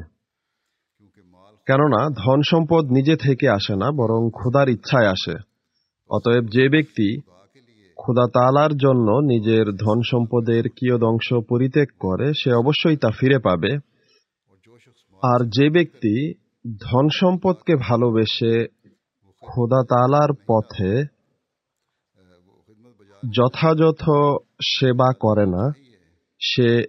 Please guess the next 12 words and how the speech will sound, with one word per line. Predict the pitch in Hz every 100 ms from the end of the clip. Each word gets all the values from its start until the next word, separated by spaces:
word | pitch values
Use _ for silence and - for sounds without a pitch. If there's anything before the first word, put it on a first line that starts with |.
| -
নির্ঘাত | 120 131 143 135 123 95 -
সেই | - 131 113 113 -
সম্পদ | 120 117 110 113 98 98
হারাবে। | 104 101 85 76 _ _ _ _ _ _ _ _ -
এরপর | 113 104 127
তিনি | 120 110 104
বলেন, | 92 104 156 151 87 _ _ _ _ _ _ _
"আমাদের | 117 123 135 139 147 - - 117 120
জামাতের | 113 113 117 117 127 120 120 - _ _
প্রত্যেক | 139 156 _ 185 175 -
সদস্যের | - 131 117 135 - - 92 90 - _ _ _ _ _ 117 135 131 120 104 95 95 95 _ _ _ _ _ _ _ _ _ _ _ -
এই | 120 117 120 123 120